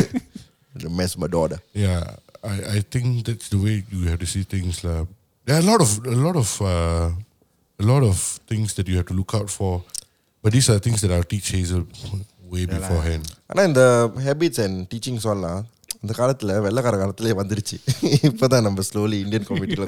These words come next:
Speaker 1: கொண்டு வந்துட்டு இருக்கோம்.
Speaker 2: <laughs> Yeah, yeah, yeah. No, but why do you think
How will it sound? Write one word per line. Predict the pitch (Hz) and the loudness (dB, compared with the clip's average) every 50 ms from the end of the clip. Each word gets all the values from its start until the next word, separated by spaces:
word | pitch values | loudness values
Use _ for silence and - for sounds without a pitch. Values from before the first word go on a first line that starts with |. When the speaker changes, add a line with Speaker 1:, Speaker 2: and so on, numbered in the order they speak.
| - 107 | -2 -2
Speaker 1:
கொண்டு | 104 104 117 131 | 0 4 4 4
வந்துட்டு | 123 - 127 120 - - | 4 4 0 0 0 -2
இருக்கோம். | 90 - - - - - - | -4 -2 -2 -2 -2 -2 0
Speaker 2:
<laughs> | - 98 | 2 4
Yeah, | 98 95 90 90 90 | 4 4 4 2 2
yeah, | 87 85 82 82 | 2 2 0 0
yeah. | 80 78 80 - - - 220 208 311 104 85 78 - - _ _ - - - - _ _ - - | -2 -2 -4 -8 -8 -4 2 2 2 2 2 -10 -16 -20 _ _ -20 -20 -20 -20 _ _ 0 4
No, | 151 156 139 | 6 6 8
but | 127 151 | 8 8
why | 180 180 156 | 6 6 6
do | 165 180 | 6 6
you | 208 214 - | 6 4 2
think | - 131 | 2 2